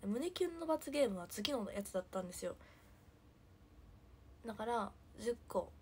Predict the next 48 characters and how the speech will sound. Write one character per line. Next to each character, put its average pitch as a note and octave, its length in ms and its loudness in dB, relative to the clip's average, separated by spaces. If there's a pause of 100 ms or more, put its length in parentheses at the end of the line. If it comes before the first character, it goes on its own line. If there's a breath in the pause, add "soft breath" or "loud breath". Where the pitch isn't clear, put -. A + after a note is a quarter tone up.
ジ G#3 120 -4
ェ - 20 0
ス - 80 -4
チ G#3+ 100 -2
ャ G#3 60 2
ー G#3 40 0
ゲ G3+ 140 0
ー - 20 0
ム G3 60 -2
答 A3 260 -4
え G#3+ 60 0
れ G#3+ 60 -8
た A3 120 -4
ら、 B3+ 160 4
フ A3+ 120 -2
ァ G#3+ 60 2
ン G#3+ 60 -2
の G#3+ 60 -4
方 G#3+ 220 -4
に G3+ 80 0
胸 F#3+ 240 -2
キ G#3 140 -6
ュ G3+ 40 -2
ン G#3 160 -6
セ G#3 160 -4
リ G3+ 80 0
フ G3+ 140 -4
み G#3 80 -10
た G3 100 -4
い F#3+ 60 -2
な。 G3 80 -6 (360 loud breath)
そ - 140 2
れ C#4+ 80 8
と D4 100 -2
混 B3+ 160 0
ざ D4 100 4
っ - 40 4
て G3+ 280 -6 (600)
る G3 100 -2
ん G3 60 0
じ G3 80 -6
ゃ F#3 40 -2
な F3+ 100 -8
い F#2 140 -10
と - 80 -10
思 F#2 80 -8
っ - 20 -10
て。 - 120 -14